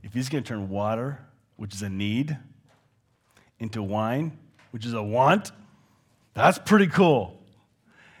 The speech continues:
And I think we have experienced both. There's room for both.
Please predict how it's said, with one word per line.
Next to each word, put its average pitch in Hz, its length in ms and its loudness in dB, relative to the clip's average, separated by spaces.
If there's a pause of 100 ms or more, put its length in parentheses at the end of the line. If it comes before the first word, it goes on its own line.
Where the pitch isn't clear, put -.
(120)
And 143 160 4
I 139 60 4
think 156 280 0
we 143 120 0
have 135 160 2
experienced 120 500 -8
both. 95 380 -8 (360)
There's 101 180 -8
room 107 140 -6
for 107 100 -10
both. 85 380 -14